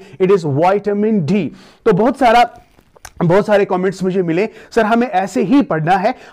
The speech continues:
हमें at a time सारे विटामिन्स को कंप्लीट नहीं करने देना है।" No। So what I will do, I will go in detail। विटामिन डी के बारे में पढ़ेंगे, इसका इंट्रोडक्शन,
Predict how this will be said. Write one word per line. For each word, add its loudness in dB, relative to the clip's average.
हमें 0
at -6
a -2
time -6
सारे 0
विटामिन्स -4
को -4
कंप्लीट -4
नहीं -2
करने -4
देना -4
है।" -6
No। 0
So 2
what 0
I 2
will 0
do, 0
I 2
will 0
go 0
in 0
detail। 0
विटामिन -2
डी 0
के 0
बारे 0
में -2
पढ़ेंगे, -2
इसका -4
इंट्रोडक्शन, 0